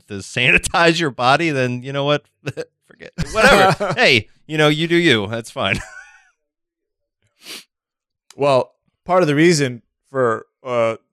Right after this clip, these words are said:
Speaker 2: people l-, finding alternative sources of hand sanitizer was 'cause that one guy bought seventeen thousand bottles,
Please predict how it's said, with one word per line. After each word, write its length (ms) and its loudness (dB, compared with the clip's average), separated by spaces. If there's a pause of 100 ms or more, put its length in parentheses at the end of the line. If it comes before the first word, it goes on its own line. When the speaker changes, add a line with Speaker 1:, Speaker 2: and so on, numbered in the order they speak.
(580)
Speaker 2:
people 460 -10
l-, 320 -16
finding 520 -4
alternative 600 -8
sources 440 -2
of 80 -14
hand 240 -8
sanitizer 640 -10
was 120 -16
'cause 200 -14
that 160 -6
one 200 -12
guy 220 -4
bought 320 -8
seventeen 480 -12
thousand 440 -4
bottles, 580 -4